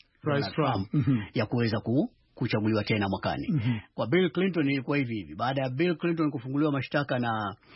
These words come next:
Speaker 2: baraza la wawakilishi ambazo zilikuwa na wa-, na wa Democrat,
Speaker 1: Mhm.
Speaker 2: akaingia kwe-, kesi ikafanyika kwenye baraza la Senate
Speaker 1: La
Speaker 2: ambazo
Speaker 1: Senate.
Speaker 2: zilikuwa na wa-, na,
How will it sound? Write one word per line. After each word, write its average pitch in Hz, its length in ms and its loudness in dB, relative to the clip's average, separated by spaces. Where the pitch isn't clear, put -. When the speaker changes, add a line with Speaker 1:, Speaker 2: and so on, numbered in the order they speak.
Speaker 2:
baraza 127 340 2
la 120 80 0
wawakilishi 120 380 -2
ambazo 113 220 0
zilikuwa 110 360 -2
na 107 100 -2
wa-, 101 180 -2
na 110 160 -2
wa 101 100 -2
Democrat, 113 420 -4
Speaker 1:
Mhm. 139 360 0
Speaker 2:
akaingia 120 580 0
kwe-, 143 260 -6
kesi 151 280 0
ikafanyika 127 480 -2
kwenye 113 220 -4
baraza 113 300 -2
la 110 100 -4
Senate 143 220 0
Speaker 1:
La 143 60 2
Speaker 2:
ambazo 143 160 2
Speaker 1:
Senate. 120 160 0
Speaker 2:
zilikuwa 110 320 -4
na 110 80 0
wa-, 110 220 -4
na, 107 100 -2